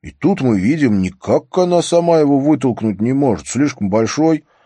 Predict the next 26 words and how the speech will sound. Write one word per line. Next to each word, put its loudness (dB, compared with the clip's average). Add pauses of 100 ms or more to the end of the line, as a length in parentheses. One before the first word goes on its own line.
(340)
Мы 0
прям 0
чуть -10
голову 0
не 0
сломали, 0
а -6
помочь 2
вытащить -4
его, 0
да -4
чтобы -2
её 2
не 0
поранить, 0
никак -4
не -4
можем. -4 (440)
И -10
тогда 0
приехал -2 (240)
ветеринар 0 (280)
с -20
пилой. 0 (640)
Скарра -10
перекосила. -14